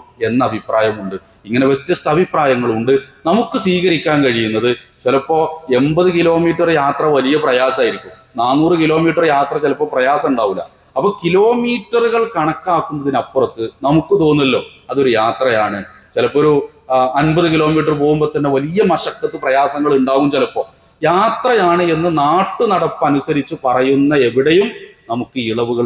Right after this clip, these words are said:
സ്വീകരിക്കാൻ പറ്റും. എന്നാൽ ഏറ്റവും ഉചിതം എന്താണ്? ഒരു എൺപത് കിലോമീറ്റർ എന്നൊരു പരിധിയൊക്കെ വെക്കാം. എൺപത് കിലോമീറ്ററിന്റെ അപ്പുറം പോയാൽ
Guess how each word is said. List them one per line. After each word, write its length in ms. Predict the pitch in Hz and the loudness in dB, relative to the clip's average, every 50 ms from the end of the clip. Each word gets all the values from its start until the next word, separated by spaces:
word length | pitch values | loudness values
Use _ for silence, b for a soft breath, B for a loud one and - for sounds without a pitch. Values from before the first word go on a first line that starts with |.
| 107 - | -2 -4
സ്വീകരിക്കാൻ 520 | 110 110 104 104 107 107 101 - 107 104 98 | -4 -4 -4 -2 -2 -4 -2 -2 -4 -4 -2
പറ്റും. 320 | 98 117 - - - 127 131 127 B B B B B - 110 | -2 -4 -4 -2 0 0 0 0 B B B B B -2 0
എന്നാൽ 280 | 113 127 143 160 180 190 160 | 2 4 4 4 4 2 0
ഏറ്റവും 280 | 147 - - 202 220 208 175 | 0 0 0 0 2 2 0
ഉചിതം 320 | 156 147 196 202 220 214 208 - 175 | 0 2 2 2 2 0 0 -2 -4
എന്താണ്? 300 | 160 156 151 143 139 139 135 131 - - - - | -2 0 0 0 0 0 -2 -4 -6 -14 -10 -4
ഒരു 80 | 151 147 | -2 0
എൺപത് 260 | 143 151 160 165 180 180 165 | 0 0 0 2 2 2 2
കിലോമീറ്റർ 440 | 165 156 160 170 175 175 180 170 165 170 | 2 2 2 2 2 2 0 0 0 0
എന്നൊരു 220 | 160 160 160 156 151 - | 0 0 0 0 0 0
പരിധിയൊക്കെ 520 | 143 139 139 160 160 185 190 156 - - 156 151 | 0 0 0 0 0 0 -2 -2 0 -2 -2 -2
വെക്കാം. 320 | 147 - - - 165 120 - - - - - - - _ 117 | -2 -2 -2 -4 -4 -4 -4 -8 -12 -18 -20 -20 -12 _ -4
എൺപത് 220 | 120 131 151 170 180 165 | -2 0 2 2 2 2
കിലോമീറ്ററിന്റെ 600 | 160 160 165 170 170 170 160 175 175 175 175 160 - | 2 2 2 2 0 0 0 -2 0 0 0 0 -2
അപ്പുറം 260 | - - 185 185 185 165 165 | -2 -2 -2 -2 -2 0 0
പോയാൽ 340 | 165 180 196 208 226 226 | 0 2 2 4 2 2